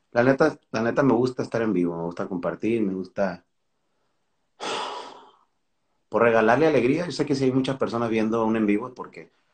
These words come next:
porque esas personas están, están divirtiéndose, ¿no? Pero sí me pasé de verga el último en vivo, no este, el del, el del, el de, el de hace,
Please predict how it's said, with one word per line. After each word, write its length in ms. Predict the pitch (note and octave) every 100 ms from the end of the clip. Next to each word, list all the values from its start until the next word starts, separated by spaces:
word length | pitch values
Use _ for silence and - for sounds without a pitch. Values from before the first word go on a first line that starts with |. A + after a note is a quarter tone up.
| _ _ _ _
porque 480 | G2 G2 G2+ F2+ - _ _ _ _
esas 220 | G#2 G#2+
personas 360 | G2+ F2+ G#2+ G#2
están, 420 | G2+ G2 F#2 F2 _ _ _ _ _ _ _ _
están 720 | G2 - F#2+ F#2 F2+ F2 F#2 _
divirtiéndose, 680 | - G#2 F#2+ - G#2+ A2 G2
¿no? 160 | G2+ G#2
Pero 200 | F2 D#2+
sí 140 | F2
me 80 | F2+
pasé 280 | E2+ E2 E2+
de 100 | E2+
verga 400 | E2 E2+ F2+ - _ _ _ _
el 160 | E2
último 240 | E2 F#2 F2+
en 100 | E2
vivo, 180 | F2 G2
no 160 | G2
este, 420 | F#2 - E2 E2 _
el 160 | E2+ E2+
del, 200 | D#2+ D#2 D#2 -
el 160 | D#2+
del, 300 | D#2+ D#2+ D#2+
el 140 | - D#2+
de, 400 | D#2+ D2+ D2 _ _ -
el 160 | E2
de 140 | D#2+ D#2+
hace, 640 | E2 - F#2 F2 D#2+